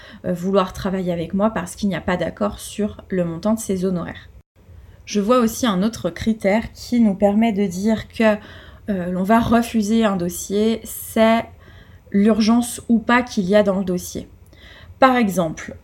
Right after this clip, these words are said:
si vous allez voir un avocat avec un dossier dans lequel il y a une prescription au mois prochain, le mois prochain, votre demande est prescrite, par exemple, votre contestation de licenciement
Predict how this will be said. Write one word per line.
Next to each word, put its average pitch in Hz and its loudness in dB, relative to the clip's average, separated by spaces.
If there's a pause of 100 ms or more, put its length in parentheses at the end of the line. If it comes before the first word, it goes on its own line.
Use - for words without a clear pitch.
(120)
si - -2
vous 220 2
allez 220 4
voir 247 2
un 196 2
avocat 220 2
avec 220 -2
un 185 0
dossier 220 2
dans 190 0
lequel 233 0
il 196 -2
y 185 0
a - 4
une 208 4
prescription 226 0 (640)
au 214 8
mois 240 8
prochain, 220 0 (880)
le 208 6
mois 208 8
prochain, 233 2 (100)
votre 220 0 (100)
demande 214 4
est 190 0
prescrite, 226 2
par 196 -2
exemple, 196 0
votre 190 2
contestation 214 2
de - 2
licenciement 202 -2